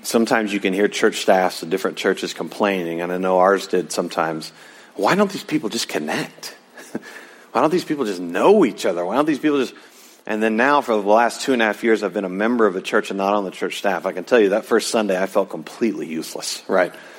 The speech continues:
What do I even do with myself? <laughs> But I've learned over the last couple of years that if I want to be known and I want to know others,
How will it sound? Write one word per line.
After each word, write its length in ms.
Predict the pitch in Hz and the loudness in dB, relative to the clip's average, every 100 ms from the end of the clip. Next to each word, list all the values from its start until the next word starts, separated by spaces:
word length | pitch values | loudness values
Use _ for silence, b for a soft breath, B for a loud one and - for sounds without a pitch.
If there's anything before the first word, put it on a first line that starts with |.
| B B | B B
What 100 | 113 | 2
do 60 | 113 | 2
I 40 | |
even 240 | 85 73 73 | 2 -2 0
do 160 | 95 | 2
with 180 | 90 - | 2 0
myself? 500 | 69 - - - - B | -10 -8 -8 -8 -14 B
<laughs> 60 | B B B B B - | B B B B B 0
But 100 | 113 | 2
I've 160 | 107 | 4
learned 280 | 117 131 131 | 4 4 2
over 100 | 107 | 2
the 80 | 101 | 4
last 300 | 101 101 - | 4 2 0
couple 220 | 104 92 | -4 -2
of 60 | 87 | -2
years 460 | 90 80 80 - - _ _ _ _ _ _ _ _ - | -2 -2 -6 -12 -18 _ _ _ _ _ _ _ _ -2
that 200 | 107 123 | 0 2
if 200 | 131 - | 0 2
I 180 | 127 | 0
want 320 | 156 170 170 165 | 4 4 2 -2
to 120 | - | -6
be 160 | 123 127 | -2 -2
known 560 | 101 107 127 180 196 190 B B B | 0 2 2 0 -4 -10 B B B
and 140 | 110 107 | -6 -2
I 20 | |
want 160 | 110 107 | 0 0
to 60 | |
know 200 | 107 127 | 2 2
others, 540 | - 117 95 90 - | 4 2 2 -2 -6